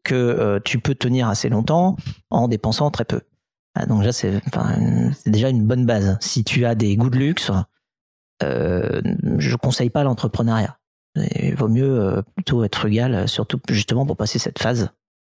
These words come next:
euh, initiale qui est, qui est, qui peut être, euh, enfin, qui est toujours plus longue que ce qu'on pense.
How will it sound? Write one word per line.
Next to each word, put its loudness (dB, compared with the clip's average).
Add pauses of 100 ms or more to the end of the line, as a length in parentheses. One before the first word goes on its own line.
euh, 0
initiale 0
qui -4
est, 0
qui -6
est, -6
qui -14
peut -2
être, -4
euh, -2
enfin, -2
qui -4
est 0
toujours -2
plus -2
longue 2
que -2
ce -4
qu'on 0
pense. -4